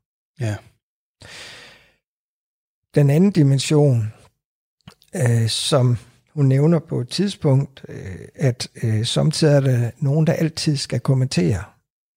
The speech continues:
Speaker 2: og altid sige noget sjovt og prøve på det. Og det slår mig sådan, at, at det svarer helt til, fordi,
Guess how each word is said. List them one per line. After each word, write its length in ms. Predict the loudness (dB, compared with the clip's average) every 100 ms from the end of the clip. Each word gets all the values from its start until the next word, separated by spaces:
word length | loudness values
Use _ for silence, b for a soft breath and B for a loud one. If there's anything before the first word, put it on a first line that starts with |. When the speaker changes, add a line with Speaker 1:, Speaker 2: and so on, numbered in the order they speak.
| _
Speaker 2:
og 100 | -4 -2
altid 260 | 0 0
sige 240 | 0 2 2
noget 220 | 2 0
sjovt 500 | 2 2 0 -4 -20 _ -12
og 140 | -6
prøve 280 | -2 -2 -2
på 220 | -4 -6
det. 80 | -8 -14 _ B B B B
Og 180 | -8 0
det 240 | 2 2
slår 460 | 0 -6 0 2 2
mig 200 | 0 -2
sådan, 460 | 0 -2 0 -2 -2
at, 300 | -6 -6 -10 b b b -8
at 180 | -4
det 120 | -2 0
svarer 260 | 0 2
helt 280 | 4 4 2
til, 320 | 0 0 0 -6 _ _ _ _ _ _ _ _ b b
fordi, 520 | -4 -2 2 2 2